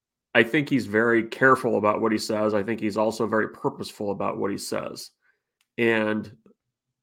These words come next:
when you kind of view what he said in December through that lens, it's like, okay,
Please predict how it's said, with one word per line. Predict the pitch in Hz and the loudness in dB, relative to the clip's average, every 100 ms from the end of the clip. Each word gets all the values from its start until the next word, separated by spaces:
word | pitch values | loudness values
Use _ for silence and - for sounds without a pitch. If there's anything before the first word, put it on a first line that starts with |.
| _ | _
when | 117 123 | -2 -2
you | 113 | 0
kind | 147 139 | 2 0
of | 101 | -2
view | 101 120 131 | 0 2 4
what | 117 120 | 2 0
he | 110 101 | -2 -4
said | - 117 | 0 0
in | 113 | 0
December | 107 98 - 127 107 101 | -2 -6 -4 -2 -2 -4
through | - 110 | -4 -2
that | 104 104 | -2 -4
lens, | 110 117 104 104 101 - | -4 -4 -4 -8 -10 -12
it's | 107 - | -12 -6
like, | 110 101 - | -4 -4 -6
okay, | 120 123 113 107 101 | -8 -4 -2 -2 -4